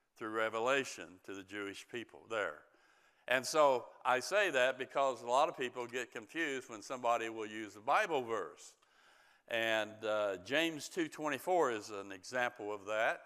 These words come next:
James two twenty-four, "You see then how that by work, by works of, uh, works a man is justified, and not by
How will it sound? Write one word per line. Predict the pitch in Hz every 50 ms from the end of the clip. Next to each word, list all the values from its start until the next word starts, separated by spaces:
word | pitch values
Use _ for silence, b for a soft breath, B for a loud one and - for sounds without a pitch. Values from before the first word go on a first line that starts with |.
| - _ b b b b b b b b b b b _
James | - 127 131 131 120 -
two | - - 135 127
twenty-four, | - - 131 127 123 117 - - 123 127 151 165
"You | 156 123 110
see | - - - 147 143 143 143
then | 143 120 123 120 127 139 156
how | 131 120 117 120 123 123
that | 113 113 110 98 95 - - - b b b b b b b b b
by | - 123 123 117 110 101 98 - - - -
work, | 104 107 131 147 156 151 131 - 107 101 101
by | 113 113 110 110
works | 101 117 147 170 156 - -
of, | 156 143 131 120 117 - _ _ _ _
uh, | 113 113 110 110 104
works | 117 143 156 160 - - - -
a | 110 110
man | 110 117 131 156 160 156 147 147 139
is | 110 113 113 101 95
justified, | 95 98 120 127 127 - - 127 - - 107 98 92 92 107 117 131 143 143 b b b b b b b b b _
and | 117 104 101
not | 104 113 117 123 117 101
by | 104 107 107 104 104